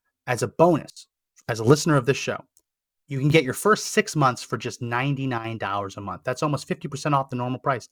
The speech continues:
and a lot less than a high deductible healthcare plan.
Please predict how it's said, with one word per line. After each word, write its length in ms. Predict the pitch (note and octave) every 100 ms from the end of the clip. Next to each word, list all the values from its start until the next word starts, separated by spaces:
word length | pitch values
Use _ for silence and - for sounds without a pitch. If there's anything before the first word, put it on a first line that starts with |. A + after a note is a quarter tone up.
| - _
and 140 | C#3 B2+
a 60 |
lot 580 | A#2 A#2 B2+ D#3+ F#3 C3+
less 320 | A#2 A2 - -
than 100 | A#2+
a 40 |
high 260 | A2+ B2 A#2
deductible 480 | A2+ G#2+ - A2 G#2
healthcare 420 | A#2+ - - G2+
plan. 220 | G#2+ G#2